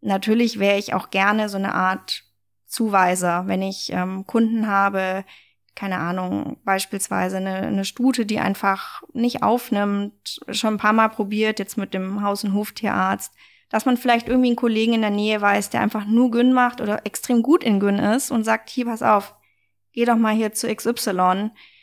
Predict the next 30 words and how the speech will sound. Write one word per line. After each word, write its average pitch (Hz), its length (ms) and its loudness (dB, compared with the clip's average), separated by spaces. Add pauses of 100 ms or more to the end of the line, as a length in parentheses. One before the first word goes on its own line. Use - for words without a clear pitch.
(220)
Oder, 208 720 4
ähm, 196 560 -2 (160)
sei 214 280 4
es 226 140 -2
irgendwelche 220 460 0
bestimmten 233 520 2
O 208 80 0
Ps, 226 400 0
dass 208 160 -6
man 214 100 0
einfach 214 320 0
wie 233 100 -2
so 240 120 0
eine 226 180 2
Art 214 340 4
auch, 208 440 2 (500)
ja, 220 200 4
so 220 100 2
ein 208 80 2
kleines 220 400 4
Netzwerk 247 500 4
sich, - 280 -2
oder 165 140 -2
großes - 460 0
Netzwerk 240 400 4
spannt, 240 480 4 (500)
um 220 560 4
gezielter 262 640 4
auch 202 120 0
Zuweiser 185 760 2